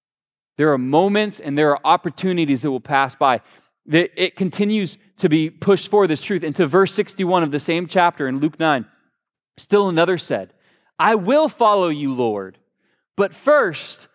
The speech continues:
let me go back and say goodbye to my family." Jesus replied, "No one who puts a hand to the plow and looks, looks back is fit for service in the kingdom of God."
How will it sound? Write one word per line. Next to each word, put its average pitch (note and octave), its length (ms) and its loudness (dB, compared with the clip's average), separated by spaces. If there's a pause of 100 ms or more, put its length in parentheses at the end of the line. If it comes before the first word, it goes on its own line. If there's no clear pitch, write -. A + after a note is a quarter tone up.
(180)
let G3 180 4
me A#3+ 140 -4
go A#3+ 160 2
back A3 280 0
and G#3+ 120 -6
say G#3 160 0
goodbye F3 380 2
to E3+ 80 -2
my D3 120 0
family." C3 640 -4 (600)
Jesus A3+ 420 -2
replied, E3 560 0 (320)
"No D#3 300 0
one B3 240 2
who A3 160 -2
puts - 240 -4
a F#3 80 2
hand F#3 340 -4
to - 80 -10
the D#3 140 -2
plow D#3 420 2
and B2+ 100 -4
looks, D3+ 380 -2
looks F3+ 380 -2
back C#3 560 0 (280)
is D3 300 -2
fit G#3 340 0
for F3 140 0
service C#3+ 460 2
in B2+ 80 -2
the A#2+ 80 -6
kingdom A#2+ 360 -4
of G#2 120 -10
God." G2+ 400 -4